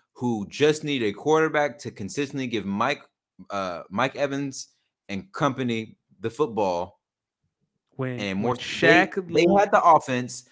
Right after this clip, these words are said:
Speaker 1: They had, they had the skeleton of, they had a good defense. They have a skeleton of an offense. They just need a quarterback to help run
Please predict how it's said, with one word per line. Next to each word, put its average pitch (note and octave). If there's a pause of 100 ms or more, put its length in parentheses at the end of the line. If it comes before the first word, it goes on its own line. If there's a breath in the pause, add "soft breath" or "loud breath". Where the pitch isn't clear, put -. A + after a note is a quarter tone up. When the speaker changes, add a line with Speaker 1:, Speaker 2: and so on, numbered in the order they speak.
(600)
Speaker 1:
They B2
had, D3+
they C3+
had F3
the B2
skeleton G#3
of, F#3
they D3
had C3+
a G#2
good E3+
defense. D3+
They C#3
have A2+
a F#2
skeleton F3
of D#3+
an D#3
offense. A#2
They D3+
just D#3
need C3
a G2
quarterback B2+
to G2+
help A2+
run B2